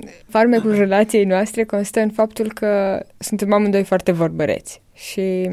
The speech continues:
deși asta ne și duce de multe ori la certuri de cuvinte,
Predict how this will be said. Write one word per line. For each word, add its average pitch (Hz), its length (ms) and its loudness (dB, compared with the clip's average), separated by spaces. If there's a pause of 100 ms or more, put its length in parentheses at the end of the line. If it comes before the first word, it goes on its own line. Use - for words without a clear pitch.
(380)
deși 202 280 2
asta 208 320 2
ne 196 180 2
și 196 480 -2
duce 185 320 -2
de 170 100 -4
multe 175 300 -2
ori 170 100 0
la 160 180 -2
certuri 214 420 0
de 196 120 0
cuvinte, 196 580 -2